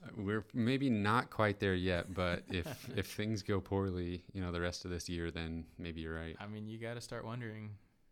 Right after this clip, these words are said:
Speaker 2: uh, did we, uh, did we overplay Konzo Martin's ability to recruit in-state guys? I
Speaker 1: No,
Speaker 2: think, I think
Speaker 1: we
Speaker 2: you,
Speaker 1: haven't done it yet.
Speaker 2: I think that you have to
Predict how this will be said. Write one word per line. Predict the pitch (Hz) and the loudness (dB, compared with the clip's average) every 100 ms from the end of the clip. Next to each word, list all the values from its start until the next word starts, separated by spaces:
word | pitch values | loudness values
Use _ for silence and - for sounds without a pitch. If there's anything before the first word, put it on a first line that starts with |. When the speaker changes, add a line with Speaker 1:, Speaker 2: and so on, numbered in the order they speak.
| - | -16
Speaker 2:
uh, | 110 101 101 107 - | -12 -10 -10 -12 -8
did | 117 | -6
we, | 117 113 113 | -4 -4 -4
uh, | 107 104 104 - - | -6 -8 -12 -16 -10
did | 117 | -6
we | 120 117 | -4 -4
overplay | 117 117 113 117 113 110 107 - _ _ - | -4 -4 -2 -2 -2 -4 -8 -12 _ _ -12
Konzo | 113 110 107 | -8 -6 -6
Martin's | 110 110 104 | -6 -6 -8
ability | 110 110 | -6 -6
to | 107 | -6
recruit | 104 - 110 - | -8 -6 -8 -6
in-state | 104 - 101 | -10 -8 -8
guys? | 107 107 104 | -6 -6 -6
I | 101 | 0
Speaker 1:
No, | 90 | 2
Speaker 2:
think, | 82 | 2
I | 127 | 0
think | - 151 | -2 -2
Speaker 1:
we | 131 | 0
Speaker 2:
you, | 120 | 6
Speaker 1:
haven't | 107 101 95 | 8 6 4
done | 98 | 2
it | 95 | 2
yet. | 95 117 | 4 4
Speaker 2:
I | 117 | 2
think | - 143 - | 0 -4 0
that | 143 135 | -2 0
you | 127 | -2
have | 120 120 | -2 -2
to | - | -6